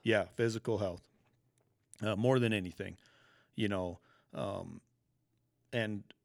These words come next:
even though, like, my business was kinda up and down or whatever, so that kinda, like, I would visualize myself walking on the beach in Mexico with my wife with a six pack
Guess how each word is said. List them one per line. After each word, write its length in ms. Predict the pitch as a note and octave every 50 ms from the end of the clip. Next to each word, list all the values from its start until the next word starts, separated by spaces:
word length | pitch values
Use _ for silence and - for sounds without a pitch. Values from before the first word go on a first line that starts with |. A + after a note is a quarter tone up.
| - -
even 300 | - D3 C3+ B2 B2 A#2+
though, 260 | A#2+ A#2 A#2 A#2 A2+ A2+
like, 320 | A#2 A#2 A#2 A2+ - -
my 160 | C3+ C3 B2+ A#2+
business 440 | G#2+ A#2+ B2 A#2+ B2 A#2+ A2+ -
was 140 | - A#2 -
kinda 220 | - B2 A#2 A2 G#2+
up 160 | A2 G#2+ - A2
and 120 | G#2+ G#2
down 340 | G#2 G#2 G#2 G2+ G2+ G2+ G2
or 100 | G2 G2
whatever, 420 | G2+ G2+ G2+ G#2 G#2+ G#2 G#2 G2 F#2
so 160 | - A#2+ G#2+
that 220 | A2 A#2+ A#2+ - -
kinda, 320 | C#3 D3 B2+ A2+ A2+ G#2 - - - -
like, 140 | A#2 A2 A#2
I 80 | B2
would 160 | B2 A2 G#2 G2
visualize 560 | G#2+ G#2+ A2 G#2+ A#2 G#2+ G#2 G2+ G2+ G2+ G#2
myself 460 | G2 G2 F#2+ - A2+ G2+ G2 - -
walking 440 | G#2+ G2+ G2+ - - G2+ F#2+ F#2 F#2 - - - - - - _ -
on 160 | A2+ G#2 G2
the 80 | G2 F2+
beach 320 | G2 G2+ G2+ G2 - -
in 140 | G#2+ F#2+ F#2+
Mexico 680 | F#2+ F#2+ F#2+ - - G2+ - - G#2+ G2 F#2 F#2 F#2 F#2
with 260 | F#2 F#2 G2 - -
my 160 | G2 F#2+ F#2
wife 580 | F#2 F#2+ F#2 F2+ F2+ F2+ F2 E2 - - - -
with 180 | - - - -
a 60 | -
six 240 | - - F#2+ - -
pack 360 | - - - - - - -